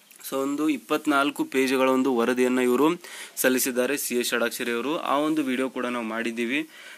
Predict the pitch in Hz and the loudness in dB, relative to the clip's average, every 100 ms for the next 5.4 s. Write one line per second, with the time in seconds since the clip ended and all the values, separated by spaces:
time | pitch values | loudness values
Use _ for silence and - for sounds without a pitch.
0 | - 131 127 151 156 143 143 147 123 127 | -4 -4 0 -2 -2 -2 0 0 0 -2
1 | 143 135 127 117 123 123 120 120 139 120 | -4 0 0 0 -2 -2 -4 -2 -2 -2
2 | 113 123 131 123 123 123 113 117 120 127 | -2 -2 0 -2 0 0 2 2 0 -2
3 | 113 113 123 113 117 123 120 135 - 135 | -2 -2 -2 -2 0 0 0 -2 -4 -4
4 | 117 107 123 120 123 117 117 117 120 120 | -4 -2 0 0 -2 -2 -4 -4 -6 -4
5 | 104 120 123 | -2 0 0